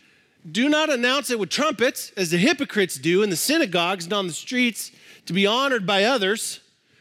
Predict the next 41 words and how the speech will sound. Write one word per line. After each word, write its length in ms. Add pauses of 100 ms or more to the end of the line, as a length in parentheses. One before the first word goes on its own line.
(140)
Truly, 300
I 120
tell 240
you, 120
they've 220
received 400
their 120
reward 400
in 100
full. 440 (380)
But 100
when 200
you 140
give 240
to 100
the 80
needy, 260
is 160
that 140
word 200
when 280
again, 460
not 240
if. 280 (460)
"Do 180
not 220
let 200
your 80
left 280
hand 280
know 120
what 200
your 80
right 280
hand 280
is 180
doing, 540 (260)
so 240
that 160
your 100
giving 600